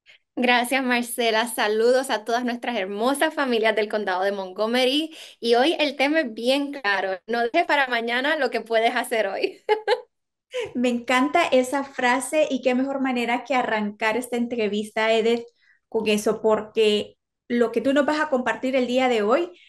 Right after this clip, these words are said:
Speaker 2: va a impactar a futuro, el tiempo pasa volando, pero en un futuro pronto a nuestros estudiantes. Y quiero que por favor nos cuentes todos los detalles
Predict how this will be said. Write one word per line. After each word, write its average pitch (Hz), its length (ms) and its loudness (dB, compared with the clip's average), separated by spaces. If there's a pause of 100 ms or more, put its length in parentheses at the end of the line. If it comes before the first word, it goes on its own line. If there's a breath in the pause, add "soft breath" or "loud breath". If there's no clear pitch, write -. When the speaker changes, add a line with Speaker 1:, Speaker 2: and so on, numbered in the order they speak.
(260 loud breath)
Speaker 2:
va 254 460 0
a 240 140 2
impactar 240 800 -2 (360)
a 240 140 4
futuro, 240 680 0
el 226 200 -2
tiempo 233 380 -4
pasa 254 240 0
volando, 269 640 0 (100)
pero 226 160 -2
en 214 140 0
un 294 100 2
futuro 254 460 -2
pronto 247 500 0 (240 loud breath)
a 247 140 0
nuestros 240 260 2
estudiantes. 262 540 2
Y 226 160 -2
quiero 254 240 0
que 269 100 -2
por 247 160 -4
favor 247 320 0
nos 233 240 -6
cuentes 269 520 -2
todos 277 220 -2
los 269 200 -4
detalles 262 560 0